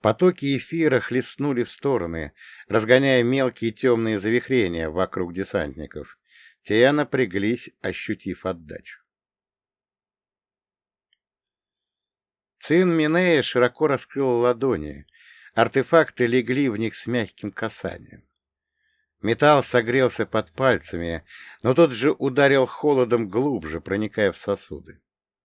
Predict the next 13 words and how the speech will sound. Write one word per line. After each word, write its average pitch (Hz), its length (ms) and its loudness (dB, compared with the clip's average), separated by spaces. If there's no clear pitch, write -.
В 92 140 -4
её 151 240 2
ладонях 135 800 0
лежали 127 520 0
два 107 420 -4
источника 98 920 -6
почти 156 440 0
неограниченной 131 840 0
силы. - 480 -18
Диадема 135 600 4
пульсировала 123 760 2
холодным 117 540 -2
светом, 107 600 -4